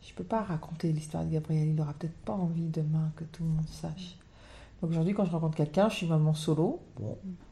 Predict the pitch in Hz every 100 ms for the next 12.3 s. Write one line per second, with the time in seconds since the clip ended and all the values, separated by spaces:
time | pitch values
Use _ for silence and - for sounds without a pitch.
0 | - 165 165 190 233 233 180 180 175 -
1 | 196 185 175 175 175 175 170 220 - 214
2 | 226 - 214 247 214 151 - - - 101
3 | - - 190 180 80 - - - 170 156
4 | 147 202 202 160 - - 151 151 151 147
5 | 156 156 156 156 - 233 214 170 - 175
6 | 180 175 165 190 247 233 - - - 208
7 | 220 220 226 180 180 185 180 196 196 190
8 | 165 160 180 160 - - 202 196 233 220
9 | 208 190 190 185 196 196 180 - - -
10 | - - - 185 185 190 214 202 - 175
11 | 165 156 147 185 185 185 156 151 156 156
12 | - 160 -